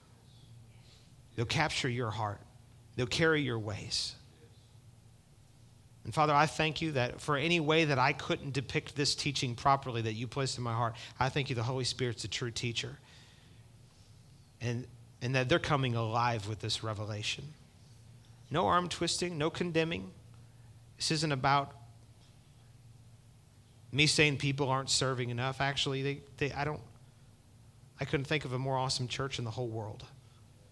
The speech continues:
But Lord, I thank you that through you we can go higher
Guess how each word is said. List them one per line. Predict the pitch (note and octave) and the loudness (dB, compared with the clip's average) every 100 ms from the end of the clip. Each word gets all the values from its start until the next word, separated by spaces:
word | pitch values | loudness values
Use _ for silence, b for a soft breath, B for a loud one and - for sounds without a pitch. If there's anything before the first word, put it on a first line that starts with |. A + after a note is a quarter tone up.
| - - - - | -20 -20 -12 -4
But | |
Lord, | B2+ C3+ C#3 | 2 6 6
I | C#3+ | 6
thank | - B2+ B2 | 2 -2 0
you | C3+ | -4
that | B2+ A#2 | -4 -6
through | - B2+ | -6 -6
you | B2 A#2+ B2+ | -4 -2 -2
we | A#2 | -2
can | D3+ A#2+ | -4 -4
go | A2 G#2 | -4 -4
higher | A2 B2+ D3 - G#3 | -4 -2 -2 -4 -6